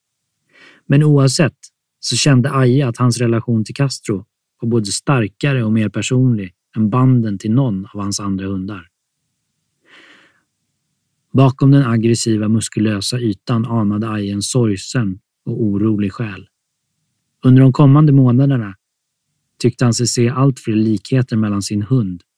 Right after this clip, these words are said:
och sig själv. Och det var aldrig annat än kärleksfulla emot varandra. Inte sen Lucy hade något annat djur betytt så mycket för honom.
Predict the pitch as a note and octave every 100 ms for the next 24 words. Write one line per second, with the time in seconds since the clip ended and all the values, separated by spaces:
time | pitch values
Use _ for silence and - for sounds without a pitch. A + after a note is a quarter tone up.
0 | - G#2+ A2 G2 B2 F#2+ F2 _ _ _
1 | _ _ _ _ _ _ _ A#2+ A2+ B2
2 | B2+ A2+ C#3 C3 A2+ G2+ _ - A2 -
3 | A2+ G#2 F#2+ - B2 A2 G2 F#2+ F2+ G2+
4 | A2 G#2 F2 _ _ _ _ _ _ _
5 | - - _ - C#3 C#3 C3+ D3 D3 D#3
6 | - A2+ A2 _ _ - A#2+ A#2 C3 C3
7 | - G#2+ G2+ F#2 C3 G#2+ G#2 - A2 -
8 | G#2 G2+ - A#2 G2+ F2+ G2